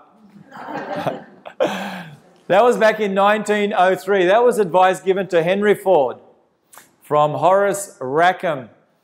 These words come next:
president of Michigan Savings Bank. I love this one. "Television won't last because people will soon get tired of staring at a plywood box every night."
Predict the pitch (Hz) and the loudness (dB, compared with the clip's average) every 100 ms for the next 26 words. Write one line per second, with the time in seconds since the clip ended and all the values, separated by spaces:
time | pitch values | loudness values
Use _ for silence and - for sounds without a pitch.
0 | _ _ _ - 180 147 180 185 160 139 | _ _ _ 0 0 2 0 0 -2 -2
1 | 165 160 147 160 156 - 147 139 143 110 | -4 -4 -2 -4 -2 0 2 0 -4 -2
2 | 139 120 - - _ _ _ _ _ _ | -4 -4 -12 -20 _ _ _ _ _ _
3 | _ _ _ _ _ 139 170 156 170 170 | _ _ _ _ _ 0 2 2 -2 -2
4 | 151 110 - _ _ _ - 262 285 269 | -4 -4 -12 _ _ _ 0 4 4 2
5 | 302 214 285 233 190 196 202 170 165 160 | -2 2 2 2 2 0 0 2 4 2
6 | 226 - - 147 160 175 170 202 202 175 | 0 -4 -14 -4 -2 -2 0 0 0 0
7 | 147 - 202 240 202 135 165 175 196 175 | -2 0 0 2 0 0 2 4 4 0
8 | - - 180 202 214 180 165 - - 175 | -6 -4 0 2 2 0 -2 -4 -2 2
9 | 214 226 226 160 196 196 - 196 196 190 | 4 4 0 2 2 2 2 2 2 2
10 | 185 156 | 2 2